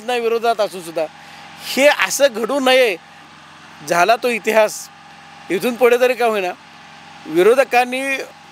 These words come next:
जो हारलेला आहे तो हारलेल्या निवडणुकीच्या दुसऱ्या दिवसापासून, निकालाच्या दुसऱ्या दिवसापासून तर कामाला लागावा अशी एक अपेक्षा जनतेकडून आहे.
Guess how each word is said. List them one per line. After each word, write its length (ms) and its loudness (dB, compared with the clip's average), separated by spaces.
जो 220 6
हारलेला 460 -4
आहे 140 0
तो 80 2
हारलेल्या 760 0
निवडणुकीच्या 720 -2
दुसऱ्या 380 0
दिवसापासून, 680 -4
निकालाच्या 460 4
दुसऱ्या 240 0
दिवसापासून 440 -4
तर 40 -2
कामाला 400 2
लागावा 340 -2
अशी 260 -4
एक 140 0
अपेक्षा 360 -2
जनतेकडून 560 -2
आहे. 200 0